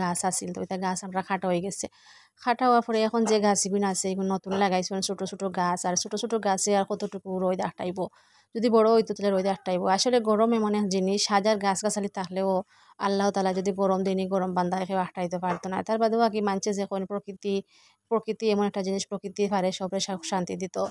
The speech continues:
তো প্রকৃতির যে গাছগাছালির যে বাতাস, সেই গাছগাছালির বাতাস হইল গিয়া ফ্যানের বাতাস থেকে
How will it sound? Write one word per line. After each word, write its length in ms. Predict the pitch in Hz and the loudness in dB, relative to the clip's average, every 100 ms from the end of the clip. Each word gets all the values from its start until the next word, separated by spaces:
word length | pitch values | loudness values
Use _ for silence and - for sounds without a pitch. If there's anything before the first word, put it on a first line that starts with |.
| - - - _ 226 | -6 -20 -20 _ -6
তো 20 | 214 | -2
প্রকৃতির 480 | 240 240 226 254 247 214 220 | 0 -2 0 2 2 2 2
যে 120 | 214 202 | 2 4
গাছগাছালির 540 | 202 185 214 214 202 185 | 2 2 0 0 0 0
যে 60 | 196 190 | 0 0
বাতাস, 340 | 185 185 202 - | -2 -4 -2 -2
সেই 120 | 190 190 | 0 -2
গাছগাছালির 520 | 190 208 202 190 185 - 190 | -2 -2 -2 -2 -4 -6 -2
বাতাস 280 | 185 190 190 | -2 -2 -2
হইল 140 | 196 190 180 | -2 -4 -4
গিয়া 180 | 190 190 190 _ _ - | -4 -4 -6 _ _ -6
ফ্যানের 240 | 196 190 190 | -2 -2 -2
বাতাস 220 | 190 185 | -2 -6
থেকে 140 | 196 | -4